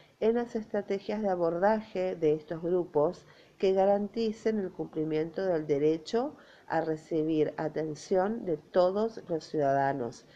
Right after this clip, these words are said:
En la actualidad, dichas estrategias dependen de la experiencia del personal de cada profesional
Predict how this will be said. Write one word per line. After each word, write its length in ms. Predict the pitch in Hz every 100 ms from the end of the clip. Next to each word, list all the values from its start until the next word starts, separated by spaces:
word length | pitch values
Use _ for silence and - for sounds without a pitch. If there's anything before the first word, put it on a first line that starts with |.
| - _
En 140 | 170
la 60 | 165
actualidad, 680 | 165 175 175 180 185 190 208 -
dichas 360 | 175 - 175 185
estrategias 880 | - 185 185 190 185 214 240 247
dependen 600 | 180 170 160 165 180 185
de 100 | 175
la 80 | 151
experiencia 720 | 151 - 151 156 156 165 196
del 140 | 175 151
personal 640 | 151 151 151 143 143 156
de 100 | 156
cada 400 | 156 156 151 156
profesional 840 | 156 156 143 - 180 190 175 196